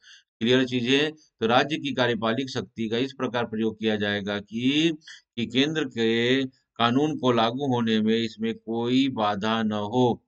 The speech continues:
हमेशा एक बात याद रखिएगा, जब यह प्रशासनिक संबंध पढ़ते हैं केंद्र और राज्य के मध्य, तो हमेशा याद रखिएगा इस पॉइंट को। केंद्र द्वारा, अ, प्रशासनिक संबंध जो है केंद्र और राज्यों के बीच कैसा है? वह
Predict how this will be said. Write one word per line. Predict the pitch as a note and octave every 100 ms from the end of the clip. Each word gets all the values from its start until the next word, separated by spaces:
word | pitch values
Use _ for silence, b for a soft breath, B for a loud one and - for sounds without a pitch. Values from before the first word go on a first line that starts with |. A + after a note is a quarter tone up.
| G#2+
हमेशा | G#2+ A#2+ A#2+ D3+
एक | C#3+
बात | C3 C3 C3+
याद | C3
रखिएगा, | A#2+ B2 C3 B2+
जब | B2+ D3+ D3
यह | C#3+
प्रशासनिक | C3+ A#2+ A2+ A2+ A2 C3
संबंध | B2+ A#2+ A#2+
पढ़ते | A#2+ A2 A2
हैं | C3 B2
केंद्र | B2 B2+
और | A#2
राज्य | A#2 B2 B2
के | A#2
मध्य, | G#2 B2+ A2 A2
तो | - - - _ B2+
हमेशा | B2+ C3+ E3+
याद | D3+ B2+
रखिएगा | A#2+ A2 A#2+ A#2
इस | A2+ A2
पॉइंट | A2 G#2+
को। | B2+ B2+
केंद्र | B2 C3 D3 C#3
द्वारा, | A#2 A2+ A2 A2+ B2 C3 C3 B B B G#2+
अ, | A2 A2+
प्रशासनिक | G2+ A2+ A2 A#2 B2 D3+
संबंध | D3 A#2 A#2 A2+
जो | G#2+
है | G2+ G#2+ A#2 A#2+
केंद्र | A2 B2+
और | B2+
राज्यों | A2+ A2+ A#2
के | A2
बीच | G#2+ A2 -
कैसा | G#2+ G#2+ A2+ G#2+
है? | A2
वह | A2 A#2 C#3